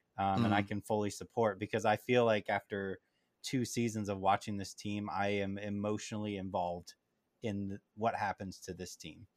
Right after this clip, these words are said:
Speaker 1: Um, but yeah,
Speaker 2: Yep.
Speaker 1: that, that's, that's the next step for you.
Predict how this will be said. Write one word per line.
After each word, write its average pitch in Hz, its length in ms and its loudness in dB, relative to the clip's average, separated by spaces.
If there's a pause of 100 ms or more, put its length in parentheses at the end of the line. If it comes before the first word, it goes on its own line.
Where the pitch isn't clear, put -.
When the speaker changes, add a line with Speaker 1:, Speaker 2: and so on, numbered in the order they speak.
(400)
Speaker 1:
Um, 90 320 -4
but 87 160 -6
yeah, 87 280 -2
Speaker 2:
Yep. 101 220 2
Speaker 1:
that, - 20 -20 (340)
that's, 104 220 -2
that's 117 240 4
the 110 100 -6
next 95 260 -4
step 87 280 -6
for 80 160 -10
you. 80 120 -12